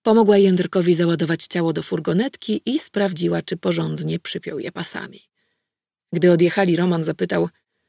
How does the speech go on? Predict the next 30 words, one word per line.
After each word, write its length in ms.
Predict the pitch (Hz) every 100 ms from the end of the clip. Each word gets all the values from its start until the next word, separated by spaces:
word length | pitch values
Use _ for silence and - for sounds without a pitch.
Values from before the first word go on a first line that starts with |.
| _ _ _ _ -
„Chcesz 240 | - 185
z 60 | 165
nim 280 | 165 151 147
pogadać 420 | 160 202 147 -
od 160 | 208 185
razu? 480 | 170 175 220 285 - _ _ _ _ 226 202
Poczekajmy 480 | 196 185 185 185 185
na 120 | 180
wyniki 320 | 180 180 180
sekcji, 540 | - 190 170 - -
niech 160 | 170 156
się 120 | -
trochę 220 | 175 165
spoci”. 600 | 156 - 185 - - - _ _ _ _ _ _ _ _ _ _ _ _ _ 240
„Możemy 340 | 220 196 180
zaraz 340 | 160 156 147 -
pojechać 400 | 170 147 165 180
do 180 | 160
mnie. 300 | 156 - 202 - _ _ _ _ _
Mam 180 | 202 202
już 180 | 190 -
pierwsze 380 | 196 175 -
nagrania 420 | 175 165 175 175 170
monitoringu 640 | 170 160 170 170 170 214
z 80 | -
potencjalnymi 720 | 220 190 175 180 170 165 156
furgonetkami 800 | - - 147 151 147 - 190 214
pasującymi 680 | 175 175 156 180 196 - 143
do 140 | 185
opisu”, 520 | 233 - - - 175